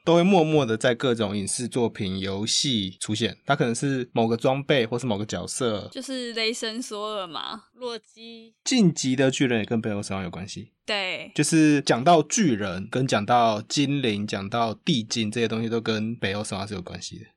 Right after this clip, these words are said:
Speaker 2: 那我后来才知道进击的巨人里面的巨人几个是真实存在的。
Speaker 1: 从北欧神话里面巨人的创世出来的，都是有相关，或是有些名字甚至一模一样。
Speaker 2: 然后有一些游戏好像也是。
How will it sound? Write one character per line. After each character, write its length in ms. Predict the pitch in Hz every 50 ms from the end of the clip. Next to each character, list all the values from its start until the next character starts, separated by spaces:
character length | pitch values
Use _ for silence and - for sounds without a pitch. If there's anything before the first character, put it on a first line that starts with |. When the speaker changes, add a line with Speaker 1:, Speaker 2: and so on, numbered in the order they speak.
| _ - 359
Speaker 2:
那 60 | 302
我 80 | 254
后 140 | 262 349 359
来 80 | 311 269
才 120 | 262 226
知 140 | 226 233 247
道 140 | 254 262 254
进 200 | 262 277 254 233
击 200 | - 208 196 196
的 60 | 202
巨 220 | 196 - 247 226 208
人 200 | 202 196 214 196
里 140 | 196 185 190
面 200 | 214 226 214 208
的 120 | 185 214
巨 260 | - - 240 233 214
人 320 | 196 196 180 165 220 208 -
几 140 | - 214 208
个 240 | - 202 196 185 196
是 260 | - - 233 220 208
真 220 | - 214 208 220
实 160 | 226 - 175
存 260 | - - - - - -
在 260 | - 202 170 156 110 -
的。 180 | - - 208 196 _ _ - -
Speaker 1:
从 560 | - - - - 110 107 107 107 110 113 127
北 180 | - 135 123 127
欧 140 | 135 143 156
神 220 | - 139 117 117
话 240 | 123 147 135 131 123 -
里 120 | - 117 110
面 220 | 120 131 131 123
巨 220 | 117 - 156 147 123
人 240 | 110 104 104 113
的 120 | 107 113 107
创 280 | - - 160 139 117
世 240 | 113 - - 120 107 -
出 280 | - - - 143 117 120
来 180 | 120 101 87 95
的， 100 | 95 113
都 80 | 131
是 160 | 135 - 170
有 160 | 143 117 95 98
相 240 | - 123 113 113
关， 180 | 117 117 113 110
或 140 | 117 123 113
是 180 | - - 120
有 100 | 110 107
些 120 | 104 113 110
名 120 | 107 107
字 140 | 107 - 107 101
甚 200 | - - 135 117 107
至 100 | 110 104
一 60 | 104
模 180 | 98 98 98
一 80 | 92 85
样。 180 | 87 92 90 - _ -
Speaker 2:
然 120 | 233 226
后 140 | 220 277 285
有 200 | 285 233 208 208
一 40 | 226
些 300 | 247 - 269 254 254 247
游 360 | 220 220 208 190 175 180 196
戏 420 | 214 - - - 277 262 220 196 202
好 140 | 196 175
像 180 | 190 214 202 190
也 160 | 190 - -
是。 440 | 190 - - 196 175 170 180 196 196